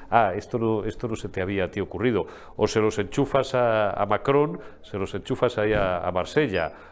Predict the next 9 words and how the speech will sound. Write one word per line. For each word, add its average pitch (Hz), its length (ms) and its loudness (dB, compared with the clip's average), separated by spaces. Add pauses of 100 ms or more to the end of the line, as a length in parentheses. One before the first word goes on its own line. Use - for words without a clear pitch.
o 92 120 4
a 95 140 2
Po, 143 380 4
¿eh? 120 300 -4
Algún 85 280 -8
departamento 104 600 0
de 101 60 0
los 95 100 -4
Pirineos 101 680 -2